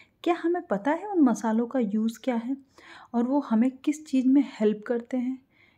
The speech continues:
क्योंकि as we all know that कि कोई ना कोई मसाला, चाहे वो ज़ीरा हो, चाहे वो मेथी हो, चाहे वो अजवाइन हो या राई हो, ये हमें किसी ना किसी में हेल्प करते हैं। तो आज हम जानते हैं, मैंने एक मसाला लिया है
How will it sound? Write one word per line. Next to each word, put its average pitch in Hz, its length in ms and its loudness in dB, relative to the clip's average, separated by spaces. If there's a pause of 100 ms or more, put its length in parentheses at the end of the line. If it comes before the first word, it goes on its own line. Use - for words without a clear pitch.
(120)
क्योंकि 220 300 0
as 196 320 0
we 247 160 0
all 208 320 0
know 240 160 2
that 202 500 -2
कि 285 420 2
कोई 233 280 4
ना 320 140 4
कोई 302 260 0
मसाला, 202 580 0
चाहे 202 300 -2
वो 190 200 -4
ज़ीरा 196 380 -4
हो, 185 500 -4
चाहे 180 220 -4
वो 180 200 -4
मेथी 202 460 -2
हो, 185 320 -4 (420)
चाहे 220 220 0
वो 220 120 0
अजवाइन 202 640 0
हो 190 420 -4
या 190 220 -2
राई 196 360 -2
हो, 202 200 -2
ये 277 260 -6
हमें 247 320 2
किसी 247 340 -2
ना 269 120 2
किसी 226 340 -2
में 226 180 2
हेल्प 196 280 0
करते 175 280 -10
हैं। 185 200 -10 (840)
तो 285 140 2
आज 269 280 0
हम 269 160 4
जानते 196 400 0
हैं, 214 200 -2
मैंने 214 260 2
एक 262 300 -4
मसाला 208 440 0
लिया 190 220 -4
है 190 280 -4